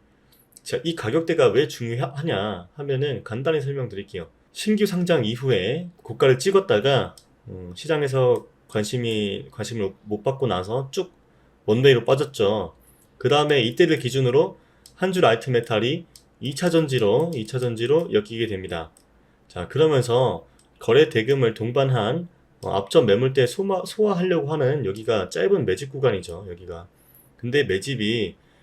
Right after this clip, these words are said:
이렇게 파동을 그리면서 이렇게 내려-, 내려왔던 게 아니라, 어때요? 여기 위에서 강하게 버티면서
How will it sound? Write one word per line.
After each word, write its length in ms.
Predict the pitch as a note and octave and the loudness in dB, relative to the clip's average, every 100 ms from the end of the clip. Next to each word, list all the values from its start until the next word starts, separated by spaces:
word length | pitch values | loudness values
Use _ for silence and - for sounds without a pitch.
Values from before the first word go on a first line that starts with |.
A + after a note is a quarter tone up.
| _ - | _ 0
이렇게 180 | C3+ C3+ | 0 0
파동을 440 | - F#3+ G3+ F#3+ E3 | -8 0 2 2 0
그리면서 420 | A2+ B2 A#2+ G#2+ | -2 -2 -2 -4
이렇게 120 | G2+ | -4
내려-, 300 | F2 F#2+ A#2+ G2+ | 0 2 0 0
내려왔던 520 | G#2 C3+ G2 - A2 | 2 4 4 0 -2
게 140 | A#2+ | -2
아니라, 580 | F2+ E2+ E2+ A2+ F2+ E2 _ _ _ _ _ _ _ - | -2 -4 -2 -2 -2 -6 _ _ _ _ _ _ _ -8
어때요? 480 | G#2 - A#2 D#3 - _ _ _ _ _ - | -8 2 4 4 -2 _ _ _ _ _ -4
여기 280 | G2 B2+ A2+ | -4 -2 -4
위에서 220 | A2+ C3 | -2 -4
강하게 460 | - G#2 C3+ D3 C3+ | -8 -4 -2 0 -2
버티면서 920 | G#2 G2+ - F#3 D#3+ C3 G#2+ F#2 | -2 -6 -6 -2 -2 0 2 2